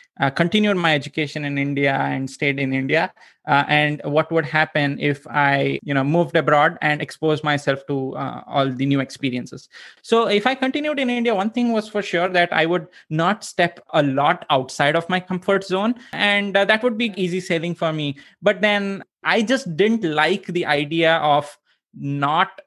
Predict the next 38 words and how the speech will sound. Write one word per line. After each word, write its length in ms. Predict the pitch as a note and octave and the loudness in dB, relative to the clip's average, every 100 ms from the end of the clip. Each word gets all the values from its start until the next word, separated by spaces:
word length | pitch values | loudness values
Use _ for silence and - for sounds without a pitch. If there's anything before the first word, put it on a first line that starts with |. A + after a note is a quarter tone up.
| _ _ | _ _
having 460 | - D3 D#3 F3 | -2 0 0 -2
things 400 | F3 E3 E3 - - | -4 -6 -6 -8 0
that 480 | D3 D3 D3 - | 2 4 0 -6
push 280 | - D#3 - | -4 -4 -2
me. 280 | C#3 C3 - _ _ _ - | -4 -6 -8 _ _ _ -2
And 300 | E3 E3 D#3+ | 0 0 0
I 80 | |
was 180 | G3+ G#3+ | 0 -2
feeling 340 | - A#3 B3 A3+ | -4 -4 -2 0
like 300 | G#3 G3 - | 0 0 -2
going 240 | E3 G#3+ | 0 0
anywhere 500 | - F3 C4 C4+ G#3 | 0 0 2 2 2
abroad 340 | D#3+ C#3+ E3 F3+ | 0 2 2 2
was 300 | D#3+ E3 - | 2 2 0
the 100 | C#3+ | -12
first 540 | - E3 F3+ F#3+ - | -6 0 0 0 -10
step 300 | - E3+ E3+ | 0 0 0
for 340 | - F#3 E3+ F3 | -2 0 0 -2
me 160 | E3 E3+ | -6 -4
to 120 | F#3 | -2
get 220 | C#3+ E3 - | 0 0 -2
exposed 640 | - - - D#3 F#3+ - | -10 -16 -6 -2 -2 -2
to 160 | F3 E3 | -2 0
a 80 | - | -2
culture 480 | - C#3+ D3+ G#3 | -2 -2 0 -4
that 220 | F#3+ D#3 D#3+ | -2 -2 -2
is 280 | E3 D#3+ - | -2 -4 -14
not 800 | - D#3 D3+ D3+ E3 F#3+ A#3 - - | -12 -8 -6 0 2 2 0 -4 -12
what 240 | D#3+ E3+ F#3 | -2 0 2
I 80 | |
have 200 | F3 F3 | 0 0
experienced 720 | D#3+ - - D3 D3 F#3 F#3+ - | -2 -4 -4 -2 0 -2 -4 -4
so 160 | G3+ | -2
far 280 | G3 A3 C4+ - _ _ _ _ - | 0 0 0 -6 _ _ _ _ 0
outside 440 | - F#3 - F#3 | 0 2 2 2
of 140 | E3+ D3 | 2 2
my 260 | D3+ C#3+ C3+ | 2 2 0
own, 200 | B2+ | -4